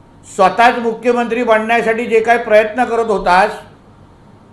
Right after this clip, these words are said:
आणि उद्धव ठाकरेपेक्षा मीच कसा वरचढ आहे, मलाच मुख्यमंत्री बनवा,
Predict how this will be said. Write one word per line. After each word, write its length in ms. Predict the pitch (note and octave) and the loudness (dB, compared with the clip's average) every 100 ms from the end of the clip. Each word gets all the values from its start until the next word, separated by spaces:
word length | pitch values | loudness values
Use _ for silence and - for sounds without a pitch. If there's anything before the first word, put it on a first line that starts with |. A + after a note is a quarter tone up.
| - - - - - - - - - - - - - - - _ _ - - - _ _ _ - | -20 -20 -20 -20 -20 -20 -20 -20 -20 -20 -20 -20 -20 -20 -20 _ _ -20 -20 -20 _ _ _ -8
आणि 180 | F3+ A3 | -2 -2
उद्धव 440 | F#3 F#3 A#3 B3 | -2 0 2 4
ठाकरेपेक्षा 680 | G3+ G#3+ A#3+ A#3+ A3 A#3+ A#3+ | 4 2 0 0 0 2 0
मीच 320 | G#3+ B3+ - | 0 -4 -2
कसा 240 | A#3+ B3 | 2 4
वरचढ 440 | B3+ A#3+ A3+ B3+ A#3+ | 6 4 4 4 6
आहे, 400 | G#3+ D3+ - - - - - - - - - - - - - - - - - | 6 4 -6 -18 -20 -20 -20 -20 -20 -20 -20 -20 -20 -20 -20 -20 -20 -20 -4
मलाच 400 | F#3 F#3+ B3 A#3 | 2 4 4 2
मुख्यमंत्री 580 | A#3+ - B3+ B3 B3 C4 | -4 0 2 2 0 2
बनवा, 460 | B3+ B3 A#3 - | 4 4 4 2